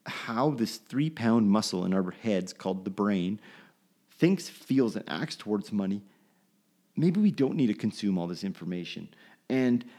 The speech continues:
maybe we can actually start to make decisions that we really want to around emotional-driven things like money, um, food, health, all those things that, uh, we have a hard time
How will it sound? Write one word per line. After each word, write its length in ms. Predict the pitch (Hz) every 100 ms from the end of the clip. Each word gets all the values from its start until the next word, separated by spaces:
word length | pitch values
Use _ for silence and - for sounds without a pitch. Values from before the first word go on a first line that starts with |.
| -
maybe 580 | 113 151 196 123 113 - -
we 60 |
can 140 | 143 147
actually 440 | 139 - 139 110
start 400 | - - 127 -
to 100 | 110
make 480 | 107 101 120 139 -
decisions 560 | 104 - 135 123 101 85
that 120 | -
we 120 | 101
really 300 | 98 120 113
want 360 | 98 107 85 -
to 260 | 98 95 98 - -
around 480 | 113 113 101 104 101
emotional-driven 1400 | - 120 107 110 120 - 107 104 101 101 104 104 92 95
things 360 | - 175 98 87
like 260 | 101 - - _
money, 560 | 98 92 92 92 90 - - _ 82
um, 440 | 82 76 78 - - _ _ _ _ _ _ -
food, 500 | - - 113 104 95
health, 680 | - 95 90 92 - - - - - _ _ - _ _ _
all 120 | 160 185
those 200 | 131 -
things 180 | 101
that, 240 | 101 85 - - -
uh, 180 | 98 95
we 80 | 98
have 120 | 107
a 40 | 92
hard 240 | 107 101
time 280 | 107 95